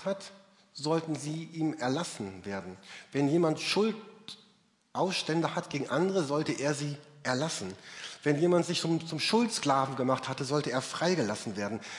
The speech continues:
Wenn jemand sein Land verkaufen musste, um, um zu überleben,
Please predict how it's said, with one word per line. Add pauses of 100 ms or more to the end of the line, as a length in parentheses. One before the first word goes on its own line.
Wenn
jemand
sein
Land
verkaufen
musste, (840)
um, (440)
um
zu
überleben,